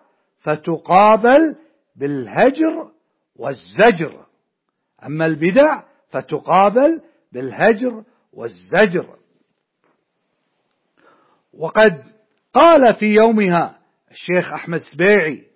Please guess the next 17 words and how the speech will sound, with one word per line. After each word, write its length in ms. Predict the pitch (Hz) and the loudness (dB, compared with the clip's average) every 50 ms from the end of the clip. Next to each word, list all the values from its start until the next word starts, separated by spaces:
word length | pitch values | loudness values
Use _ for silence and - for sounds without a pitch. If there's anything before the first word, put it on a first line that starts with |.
| _ _ _ _ _ _ _ _ _ _ _ _ _ _ _ _ | _ _ _ _ _ _ _ _ _ _ _ _ _ _ _ _
حفظه 640 | _ - 170 202 190 175 202 185 170 175 160 147 156 | _ -2 0 0 0 0 -2 -2 0 -2 -2 -2 -4
الله 280 | 151 160 160 156 151 | -2 -2 -2 -2 -2
تعالى 640 | 147 - 156 147 170 202 208 208 190 175 139 110 - _ _ _ _ _ _ _ _ _ _ _ _ _ _ _ _ _ _ _ _ _ _ | -4 -2 0 2 4 4 4 4 4 2 -2 -4 -8 _ _ _ _ _ _ _ _ _ _ _ _ _ _ _ _ _ _ _ _ _ _
عن 340 | - 156 185 185 170 143 - | -2 -2 -2 -2 -2 -6 -4
كلمة 500 | - 190 220 240 247 240 226 208 175 - - | 0 2 2 4 4 2 0 0 -2 -4 -6
الشيخ 440 | - - - 175 165 160 - - | -16 -12 -8 -6 -6 -8 -8 -6
ربيع 580 | 170 175 180 170 196 233 262 254 233 180 131 - _ _ _ _ _ _ _ _ | -4 -4 -4 -2 0 0 2 2 2 0 -2 -6 _ _ _ _ _ _ _ _
التي 280 | - 117 123 _ 160 143 | -18 -18 -16 _ -16 -10
تدعو 420 | _ - 208 214 180 170 147 185 | _ -2 -2 0 -2 -2 -2 -2
الجميع 680 | 190 180 165 143 180 190 190 208 233 240 233 208 147 123 113 _ _ _ _ | -2 -2 -2 -2 -2 -2 0 0 0 0 0 -2 -4 -8 -16 _ _ _ _
من 140 | 151 151 165 | -10 -6 -4
المشايخ 680 | 170 165 160 151 151 139 - - 208 220 220 202 - 202 | -4 -4 -4 -4 -6 -6 0 2 4 4 4 4 2 -2
الأكابر 840 | 208 - 202 190 - - 254 285 285 262 214 208 170 143 117 - _ _ _ _ _ _ _ _ _ _ _ _ _ _ | -2 0 0 -2 2 2 4 4 4 4 4 2 0 0 -4 -16 _ _ _ _ _ _ _ _ _ _ _ _ _ _
في 140 | _ - 196 | _ 0 0
العالم 500 | 202 160 135 175 202 208 208 208 202 196 | 0 2 2 4 4 4 4 2 0 -2
الإسلامي، 840 | 196 190 - 202 - - 208 254 269 285 277 254 226 214 175 127 | -4 -6 -8 -12 -12 -4 0 2 4 4 4 4 0 -2 -4 -6
وهم 640 | 110 107 104 107 104 117 127 143 170 190 185 170 131 | -10 -16 -20 -20 -18 -14 -8 -8 -6 -6 -6 -8 -10